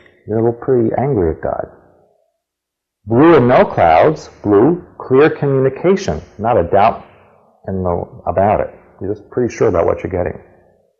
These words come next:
Before I get to this part, which is very symbolic, just by a show of hands,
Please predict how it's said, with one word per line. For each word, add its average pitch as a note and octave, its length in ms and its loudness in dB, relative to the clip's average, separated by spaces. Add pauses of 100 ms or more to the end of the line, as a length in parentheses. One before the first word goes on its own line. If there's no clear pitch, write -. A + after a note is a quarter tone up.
(1900)
Before E3 280 0
I E3+ 140 6
get D#3 260 2
to B2+ 80 0
this D#3+ 260 2
part, - 420 -4 (680)
which - 180 -12
is F#2 100 -8
very F#2+ 220 0
symbolic, F2 720 -4 (1040)
just E3+ 220 0
by D#3+ 100 4
a D#3+ 100 4
show A2 220 0
of C3 100 0
hands, G#2+ 680 -10